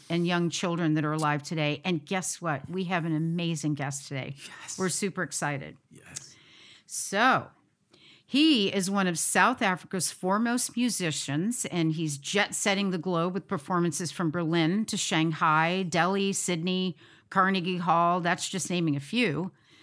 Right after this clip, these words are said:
Speaker 1: And as a Grammy Award winner, an eight-time South African Music Award winning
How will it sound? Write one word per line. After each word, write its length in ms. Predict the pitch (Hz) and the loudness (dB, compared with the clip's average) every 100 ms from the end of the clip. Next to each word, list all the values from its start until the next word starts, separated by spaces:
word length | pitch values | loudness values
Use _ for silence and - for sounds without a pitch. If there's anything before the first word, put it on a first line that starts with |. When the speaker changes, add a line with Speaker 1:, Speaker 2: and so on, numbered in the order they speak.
| - - - - - - | -20 -20 -20 -20 -12 0
Speaker 1:
And 260 | 196 190 - - - - | 2 2 -2 -16 -4 0
as 200 | 202 208 | 2 2
a 60 | |
Grammy 560 | 160 190 214 285 339 262 | -2 0 4 6 6 4
Award 640 | 180 180 208 196 180 170 | 2 2 2 4 4 2
winner, 600 | 180 214 311 151 160 208 - | 0 2 2 2 0 -2 -6
an 220 | - 175 - - | -2 -2 -2 0
eight-time 920 | 240 269 - - 247 226 160 160 175 - | 2 0 -4 -2 0 2 2 2 0 -6
South 520 | - - 208 214 226 - | -4 2 4 4 2 0
African 480 | 190 180 208 190 | 2 2 -4 -2
Music 300 | 185 214 226 | 0 0 0
Award 260 | 190 170 165 | -2 -2 0
winning 400 | 156 151 151 151 | 2 2 2 0